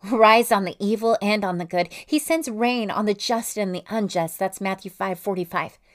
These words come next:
See, rain comes, sometimes as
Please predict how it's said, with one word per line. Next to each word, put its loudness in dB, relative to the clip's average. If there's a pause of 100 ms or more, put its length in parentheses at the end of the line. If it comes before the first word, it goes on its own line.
(300)
See, -2
rain 4
comes, -6 (520)
sometimes 0
as 0